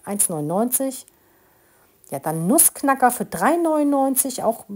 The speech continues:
ja, verschiedene Sachen. Ne? Halloween, Skelett, Dracula. Ist das Frankenstein?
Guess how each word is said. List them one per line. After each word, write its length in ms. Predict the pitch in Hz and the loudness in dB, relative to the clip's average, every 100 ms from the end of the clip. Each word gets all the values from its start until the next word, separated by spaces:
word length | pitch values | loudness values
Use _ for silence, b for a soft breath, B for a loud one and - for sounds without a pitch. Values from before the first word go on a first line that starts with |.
| 196 196 - 208 | -14 -16 -10 -4
ja, 140 | 147 | -2
verschiedene 580 | - 170 - 254 226 208 | -4 -10 -6 -2 0 0
Sachen. 400 | 214 220 214 208 B B B - | 0 0 -2 -6 B B B -4
Ne? 320 | 214 226 - | -2 -2 -4
Halloween, 800 | - 214 196 185 180 180 170 170 - b b | -4 0 0 0 -2 -2 -4 -6 -10 b b
Skelett, 600 | - - 208 190 - - | -4 -2 0 2 0 -8
Dracula. 1000 | - 202 202 - 190 170 160 156 156 160 _ _ _ _ _ _ _ _ _ _ _ | -4 -2 -2 0 -2 0 0 0 -2 -4 _ _ _ _ _ _ _ _ _ _ _
Ist 120 | - | -10
das 100 | 160 | -8
Frankenstein? 880 | - 247 254 233 - 180 165 160 170 | -2 -2 -2 -6 -2 -2 0 -4 -8